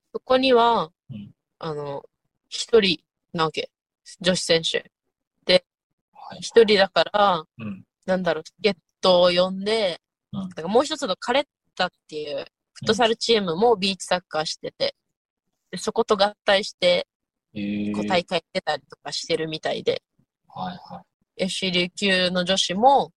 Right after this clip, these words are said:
Speaker 2: うん。
Speaker 1: ラブロックっていう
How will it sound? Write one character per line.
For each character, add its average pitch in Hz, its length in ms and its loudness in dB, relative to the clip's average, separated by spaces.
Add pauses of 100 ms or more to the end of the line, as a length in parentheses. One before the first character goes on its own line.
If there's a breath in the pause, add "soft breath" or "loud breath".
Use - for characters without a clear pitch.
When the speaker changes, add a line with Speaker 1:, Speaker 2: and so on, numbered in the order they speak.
(120)
Speaker 2:
う - 40 -10
ん。 190 200 -16 (760)
Speaker 1:
ラ 180 160 0
ブ 190 100 2
ロ 196 120 6
ッ - 120 -12
ク 170 120 -2
っ 160 40 -2
て - 220 -2
い 156 160 6
う - 120 -6